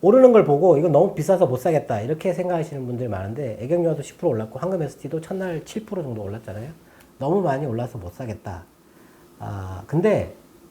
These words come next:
많은 분들은 이게 뭐 이렇게 백 프로 까지 올랐다가 오십 프로 빠지잖아요. 그러면 많이 빠졌기 때문에 또 삽니다.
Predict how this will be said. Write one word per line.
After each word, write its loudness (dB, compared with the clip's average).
많은 2
분들은 0
이게 0
뭐 -2
이렇게 -6
백 -6
프로 2
까지 -2
올랐다가 -4
오십 -2
프로 -4
빠지잖아요. -6
그러면 0
많이 -2
빠졌기 -6
때문에 -6
또 -10
삽니다. -8